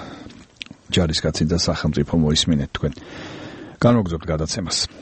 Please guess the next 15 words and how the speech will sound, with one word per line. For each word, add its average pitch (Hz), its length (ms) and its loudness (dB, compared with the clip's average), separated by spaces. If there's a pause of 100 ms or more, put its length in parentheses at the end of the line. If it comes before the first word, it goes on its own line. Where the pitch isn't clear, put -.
(160)
თბილისში 135 460 4
გაიხსნა 135 520 4 (100)
რუსული 120 600 4
კინოს 101 500 4 (560)
ფესტივალი, 101 680 4 (240)
რომლის 82 420 2
ორგანიზატორები 90 760 4
არიან 107 320 6
ხელოვნებისა 117 600 4
და 117 100 4
კულტურად 98 560 4
შორისი 87 580 2
დიალოგის 87 600 2
საერთაშორისო 82 720 2
ფონდი 104 340 4